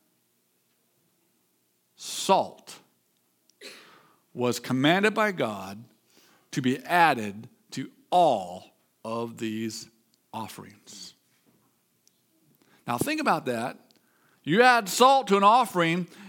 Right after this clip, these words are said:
and in many places, salt, an ounce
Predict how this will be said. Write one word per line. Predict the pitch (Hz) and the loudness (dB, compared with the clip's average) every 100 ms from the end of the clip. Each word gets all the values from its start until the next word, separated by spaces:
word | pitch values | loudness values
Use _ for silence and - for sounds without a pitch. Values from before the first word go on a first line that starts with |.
| 160 | -4
and | 156 | 0
in | 170 | 4
many | 226 254 | 4 2
places, | 247 240 254 202 185 - - - | 4 4 4 2 0 -2 -8 -10
salt, | - - 160 190 214 - - - | -6 4 6 6 2 -8 -16 -10
an | 139 | -2
ounce | 147 180 208 214 - | 2 4 2 -4 -14